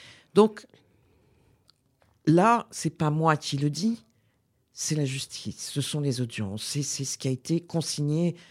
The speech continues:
euh, par, par le tribunal, procès enregistré et qui, je l'espère, sera diffusé pas dans cinquante ans. Euh, parce que i-, il faut que ça, ça, ça frappe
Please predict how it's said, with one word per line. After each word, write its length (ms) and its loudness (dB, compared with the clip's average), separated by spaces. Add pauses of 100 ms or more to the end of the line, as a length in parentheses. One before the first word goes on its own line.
(340)
euh, 100 2
par, 280 0
par 240 0
le 140 0
tribunal, 640 0 (680)
procès 480 0
enregistré 920 -2
et 100 -6
qui, 200 -12
je 140 -4
l'espère, 580 0 (500)
sera 260 -2
diffusé 920 2 (840)
pas 160 6
dans 140 0
cinquante 520 -4
ans. 180 -6 (720)
Euh, 180 0
parce 360 -2
que 420 2
i-, 240 -6
il 140 -6
faut 200 0
que 100 -8
ça, 260 -4
ça, 420 -4
ça 220 -6
frappe 500 -2